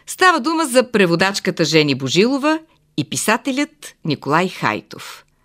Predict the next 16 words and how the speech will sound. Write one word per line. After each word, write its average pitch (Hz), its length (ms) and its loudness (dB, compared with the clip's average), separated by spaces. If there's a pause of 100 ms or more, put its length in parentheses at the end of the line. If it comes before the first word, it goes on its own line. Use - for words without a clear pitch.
(180)
Бракът 160 480 -4
им, 196 240 -4
предсказан 165 600 0
от 135 120 -2
Ванга, 202 480 0 (420)
продължава 180 600 0
цели 285 480 0
четиридесет 254 840 0
и 151 60 6
една 143 280 2
години, 120 520 -6 (280)
но 294 200 2
започва 190 580 0
с 185 80 -8
доста 131 320 -2
перипетии. 233 720 -4